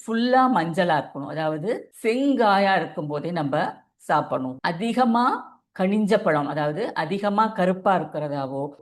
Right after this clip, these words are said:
நம்ம சாப்பிடக்கூடாது. ஏன்னா அதுல அதிக சர்க்கரை இருக்கும், நார்ச்சத்து கம்மியா இருக்கும். இந்த கார்போஹைட்ரேட்ஸ் பத்தி சில தப்பான எண்ணங்கள் நம்ம கிட்ட இருக்கு. ஒண்ணுன்னா அதெல்லாம் என்னன்னு பார்ப்போம். முதல்ல கார்போஹைட்ரேட்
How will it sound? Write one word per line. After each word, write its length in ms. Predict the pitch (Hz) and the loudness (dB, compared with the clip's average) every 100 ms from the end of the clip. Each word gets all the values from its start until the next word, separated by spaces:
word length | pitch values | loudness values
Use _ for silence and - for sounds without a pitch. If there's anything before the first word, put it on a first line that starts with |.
| _ _ 170 | _ _ -8
நம்ம 180 | 170 160 196 - - - | -2 0 0 -4 -18 -2
சாப்பிடக்கூடாது. 840 | 175 170 170 196 190 160 143 135 175 262 156 | 2 2 4 0 0 -2 -4 -4 -6 -6 -6
ஏன்னா 220 | 156 151 160 240 165 | -6 -4 -4 -4 -6
அதுல 240 | 147 147 233 - | -4 -4 -4 -4
அதிக 340 | 165 170 196 240 - | -6 -4 -4 -4 -2
சர்க்கரை 380 | 165 - 175 151 | -4 0 0 0
இருக்கும், 400 | 135 - 147 127 - _ - 185 | -4 -8 -8 -8 -10 _ -10 0
நார்ச்சத்து 560 | 180 196 208 185 202 381 - _ _ 180 | 2 0 -2 -4 -2 -6 -6 _ _ 0
கம்மியா 320 | 175 165 143 135 | 0 0 0 -2
இருக்கும். 360 | - - 143 147 _ - | -6 -6 -6 -6 _ -6
இந்த 120 | 180 156 185 | -4 -2 2
கார்போஹைட்ரேட்ஸ் 760 | 208 226 254 226 175 170 - | 2 4 2 2 -2 -6 -4
பத்தி 200 | 156 156 220 | -6 -6 -8
சில 120 | 202 147 165 | -6 -4 -4
தப்பான 440 | 165 214 214 226 165 | 0 2 4 2 -4
எண்ணங்கள் 500 | 165 185 185 143 175 - - | -4 -2 0 0 0 -4 -4
நம்ம 160 | 170 160 151 | -2 -2 -4
கிட்ட 160 | 151 175 | -2 0
இருக்கு. 280 | 147 - 160 262 - 190 | -2 -4 -4 -4 -6 -2
ஒண்ணுன்னா 360 | 220 254 233 214 196 | 2 2 4 4 4
அதெல்லாம் 340 | 151 160 196 - | 4 4 2 0
என்னன்னு 360 | 160 165 160 165 170 | -4 -2 -2 -2 -2
பார்ப்போம். 420 | 139 - 143 180 294 - 165 | -2 -2 -6 -6 -6 -8 -4
முதல்ல 420 | 160 180 185 165 185 - - 208 | 2 4 6 4 2 -2 -8 -2
கார்போஹைட்ரேட் 880 | 208 247 294 285 277 214 175 180 | 2 2 2 0 0 0 -2 -4